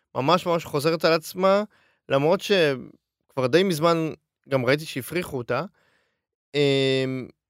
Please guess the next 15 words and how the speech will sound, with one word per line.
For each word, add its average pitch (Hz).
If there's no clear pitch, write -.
הדוגמה 131
של, 143
אה, 120
הפיגוע 131
נגד, 135
אה, 127
משפחת 123
חתואל 131
בעזה, 123
בציר 120
כיסופים, 127
הידוע 123
לשמצה, 120
כן. 120
אה, 110